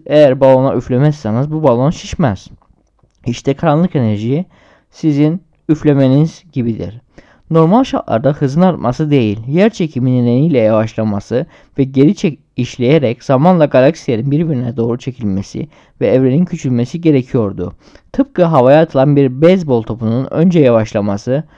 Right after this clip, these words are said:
ardından da dünyaya geri düşmesi gibi. Ancak astronomik gözlemler galaksilerin gittikçe artan bir hızla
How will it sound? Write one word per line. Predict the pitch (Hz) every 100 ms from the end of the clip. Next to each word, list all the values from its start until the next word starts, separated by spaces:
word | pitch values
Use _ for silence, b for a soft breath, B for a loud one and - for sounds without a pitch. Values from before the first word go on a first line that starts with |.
| b b
ardından | 123 127 120 123 165 190
da | 151
dünyaya | 135 120 117 151
geri | 143 147
düşmesi | 151 - 139 -
gibi. | 139 101 - 110 B B B B -
Ancak | 226 269 214 -
astronomik | 123 - 127 156 -
gözlemler | 147 117 107 98 110
galaksilerin | 139 135 139 - - 160 123
gittikçe | 120 - - - -
artan | 110 - 165 165
bir | 131
hızla | 139 156 120 107